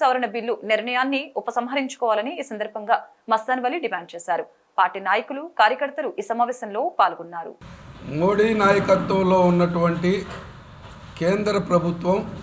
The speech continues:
Speaker 2: వక్ అమెండ్‌మెంట్ రెండు వేల ఇరవై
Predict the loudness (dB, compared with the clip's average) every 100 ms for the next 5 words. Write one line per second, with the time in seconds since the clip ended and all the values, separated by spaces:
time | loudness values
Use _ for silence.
0 | -10 -6 -4 -6 -12 -18 -18 -18 -18 -18
1 | -16 -14 -12 -10 -10 -12 -16 -18 -20 -18
2 | -16 2 2 2 -4 -16 -14 -2 2 4
3 | 4 2 2 2 -2 -8 -8 -4 -2 0
4 | 2 4 6 6 8 6 4 2 2 4